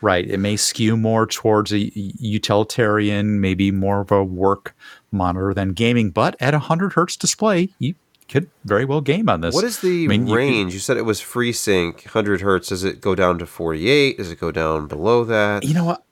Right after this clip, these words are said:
Speaker 1: I didn't see as, at, as low, uh, the low, uh, level, uh, uh, would, would sync to,
Speaker 2: Okay.
Speaker 1: but it is A M D FreeSync compatible. I, I guess I'll
Speaker 2: Right.
Speaker 1: have to
Speaker 2: But that doesn't
Speaker 1: default
Speaker 2: mean
Speaker 1: to
Speaker 2: anything until
Speaker 1: saying
Speaker 2: you know what the range is.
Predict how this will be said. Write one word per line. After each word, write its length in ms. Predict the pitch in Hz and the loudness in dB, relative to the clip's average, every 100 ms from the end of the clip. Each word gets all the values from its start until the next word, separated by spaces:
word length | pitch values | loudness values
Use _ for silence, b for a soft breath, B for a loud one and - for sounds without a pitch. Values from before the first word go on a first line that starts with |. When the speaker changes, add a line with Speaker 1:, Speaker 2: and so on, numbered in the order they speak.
| - | -2
Speaker 1:
I 120 | 147 | -2
didn't 300 | 135 185 196 | 0 0 0
see 560 | 180 - 170 156 143 139 | 0 0 2 2 0 0
as, 320 | 123 110 - | -2 -2 -4
at, 340 | 151 123 - | -2 -2 -2
as 300 | - 120 110 | -4 0 0
low, 480 | 104 120 120 120 120 | 2 4 4 2 -2
uh, 640 | 120 117 101 98 - - - | 0 2 2 2 -4 -10 -8
the 240 | 110 101 | -2 2
low, 600 | 98 95 104 104 104 104 - | 2 4 4 4 2 -2 -4
uh, 140 | 95 | -4
level, 540 | - 98 92 90 95 95 | 0 0 2 0 0 -4
uh, 360 | - 113 107 | -2 -4 -2
uh, 60 | 95 | -2
would, 260 | 90 - - | -4 -8 -6
would 160 | 98 | -4
sync 220 | - 107 98 | -2 -2 -2
to, 160 | 101 92 - | -2 -2 -6
Speaker 2:
Okay. 160 | 87 82 | -4 0
Speaker 1:
but 80 | 120 | 0
it 120 | 120 | 2
is 160 | 151 - | 0 0
A 160 | 135 | 0
M 120 | 139 | 0
D 200 | 123 127 | 2 0
FreeSync 640 | 117 - 135 135 - 131 120 _ | 0 -2 -2 0 2 2 0 _
compatible. 800 | - 110 107 107 120 135 143 110 | -4 -2 0 0 2 0 0 0
I, 220 | 104 107 - - | -2 -4 -6 -4
I 80 | |
guess 200 | 98 107 | 2 2
I'll 100 | 98 | 2
Speaker 2:
Right. 80 | 87 | 2
Speaker 1:
have 120 | 98 | 0
to 240 | - 95 87 B - | 0 0 0 B -4
Speaker 2:
But 180 | 101 - | -4 0
that 80 | 101 | -2
doesn't 60 | |
Speaker 1:
default 240 | 104 117 104 | 2 2 2
Speaker 2:
mean 80 | |
Speaker 1:
to 60 | 104 | 2
Speaker 2:
anything 340 | 101 - 104 | 2 2 2
until 140 | 101 98 | 2 2
Speaker 1:
saying 120 | 95 | 0
Speaker 2:
you 60 | 92 | 2
know 200 | 92 90 | 0 0
what 180 | 90 - | -2 -4
the 120 | 85 | -6
range 600 | 82 85 85 85 82 - - | 0 2 2 0 -2 -4 -4
is. 500 | 80 67 71 - | -4 -4 -4 -6